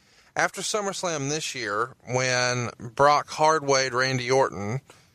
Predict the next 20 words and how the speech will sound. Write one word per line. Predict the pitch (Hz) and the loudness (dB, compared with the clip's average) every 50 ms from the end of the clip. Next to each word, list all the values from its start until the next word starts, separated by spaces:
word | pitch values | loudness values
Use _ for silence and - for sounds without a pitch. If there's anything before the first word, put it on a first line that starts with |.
| _ _ _ _ _ - | _ _ _ _ _ 2
rumors | 120 135 156 170 180 175 151 151 | 4 6 6 6 6 4 2 0
and | 156 | 0
innuendo | 160 160 160 156 156 165 180 170 147 123 113 110 110 117 | 2 2 4 4 4 4 4 4 4 4 2 2 2 2
would | 123 127 120 | 0 0 0
lead | 120 127 135 | 0 -2 -2
you | 131 131 | -2 -6
to | 127 | -4
believe | 117 113 123 123 131 135 104 | 0 2 2 2 2 0 -2
that | 98 - | -4 -4
Chris | - 151 147 135 - | 0 0 0 0 2
Jericho | - 165 165 160 143 - - 127 120 120 | 2 2 2 2 2 2 2 0 0 2
goes | 120 127 131 135 131 - | 2 2 0 0 0 -2
to | 117 | 0
Michael | 117 120 123 127 - 120 117 | 0 0 0 0 -2 -2 0
Hayes | 131 143 143 135 120 - | 2 2 2 0 -2 -4
and | - 110 | -6 -6
says, | - - 113 107 117 | -4 -4 -4 0 2
"What | 147 160 156 - | 2 2 2 0
the | 101 | -6
fuck?" | - - - 127 110 - - | -8 0 2 2 2 2 -2